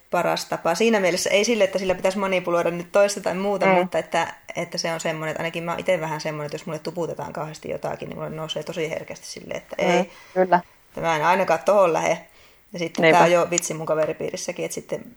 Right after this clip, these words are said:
Speaker 1: vuosi myöhemmin teen sitä asiaa, mistä mulle on sanottu, kun
Speaker 2: Niin.
Speaker 1: mä oon sit ite sen
Speaker 2: Niin.
Speaker 1: oksannut, mutta siis
Speaker 2: Niinpä.
Speaker 1: tämmöisiähän niinku monet on, tai varmaan me kaikki ehkä, mutta
Speaker 2: Mm.
Speaker 1: että se toimii.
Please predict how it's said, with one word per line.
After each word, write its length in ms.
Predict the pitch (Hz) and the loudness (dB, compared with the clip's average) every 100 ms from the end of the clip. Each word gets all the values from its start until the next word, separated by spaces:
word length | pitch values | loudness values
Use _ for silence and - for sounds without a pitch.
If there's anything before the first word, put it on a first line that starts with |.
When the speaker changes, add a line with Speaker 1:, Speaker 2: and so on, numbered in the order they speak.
| - | -6
Speaker 1:
vuosi 320 | 175 165 165 | 0 2 0
myöhemmin 720 | 156 147 147 165 151 156 165 | -4 -4 -4 -4 -6 -8 -8
teen 220 | 180 - - | -4 -4 -4
sitä 220 | - - | -6 -6
asiaa, 320 | - - - | -6 -6 -6
mistä 220 | 165 175 - | -6 -8 -8
mulle 220 | 160 160 | -4 -4
on 60 | |
sanottu, 340 | 180 175 175 170 | -4 -6 -8 4
kun 60 | |
Speaker 2:
Niin. 60 | 175 | 6
Speaker 1:
mä 60 | 196 | 6
oon 60 | |
sit 120 | 226 - | 2 -2
ite 220 | 247 190 | -2 0
sen 220 | 170 175 | -2 4
Speaker 2:
Niin. 140 | 180 180 | 8 8
Speaker 1:
oksannut, 340 | - 165 180 | 6 -2 -2
mutta 220 | 202 214 | -2 -2
siis 120 | 226 233 | -2 4
Speaker 2:
Niinpä. 140 | 180 | 6
Speaker 1:
tämmöisiähän 440 | 180 185 262 247 | 8 8 6 4
niinku 160 | 226 226 | 2 0
monet 340 | 220 196 160 | 2 2 0
on, 180 | - - | -2 -4
tai 160 | 165 185 | -2 -2
varmaan 280 | 170 170 214 | -2 -2 -4
me 80 | |
kaikki 400 | 214 - - - | -2 -2 -2 -4
ehkä, 220 | 147 - - | -6 -6 -10
mutta 300 | 190 - 220 - - - | -10 -14 -20 -20 -16 -2
Speaker 2:
Mm. 220 | 175 170 180 - - 190 | 0 0 -4 -12 -16 -14
Speaker 1:
että 120 | - | -10
se 100 | - | -8
toimii. 460 | - - 208 220 | -6 -8 -10 -16